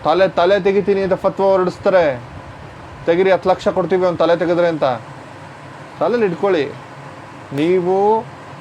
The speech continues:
ನಿಮ್ಮ ರಾಜಕೀಯ ಬೇಳೆ ಬೇಯಿಸ್ಕೊಳ್ಳೋಕ್ಕೋಸ್ಕರನೋ ಯಾವುದೋ ಒಂದು ಸಮಾಜವನ್ನು ಓಲೈಸ್ಕೊಳ್ಳೋಕ್ಕೋಸ್ಕರ ಒಂದು ದೇವರನ್ನ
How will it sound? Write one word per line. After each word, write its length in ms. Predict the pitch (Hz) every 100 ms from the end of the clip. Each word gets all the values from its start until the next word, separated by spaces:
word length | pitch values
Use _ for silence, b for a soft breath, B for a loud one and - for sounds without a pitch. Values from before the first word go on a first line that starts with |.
| 131
ನಿಮ್ಮ 300 | 147 175 185
ರಾಜಕೀಯ 580 | 175 170 160 160 180 175
ಬೇಳೆ 300 | 147 165 165
ಬೇಯಿಸ್ಕೊಳ್ಳೋಕ್ಕೋಸ್ಕರನೋ 960 | 147 151 - 156 147 147 - 151 156
ಯಾವುದೋ 320 | 151 143 151 160
ಒಂದು 220 | 156 156
ಸಮಾಜವನ್ನು 600 | 160 147 165 170 165 160
ಓಲೈಸ್ಕೊಳ್ಳೋಕ್ಕೋಸ್ಕರ 960 | 147 160 165 165 165 147 147 143 -
ಒಂದು 480 | 151 147 160 170 156
ದೇವರನ್ನ 520 | 139 151 147 135 127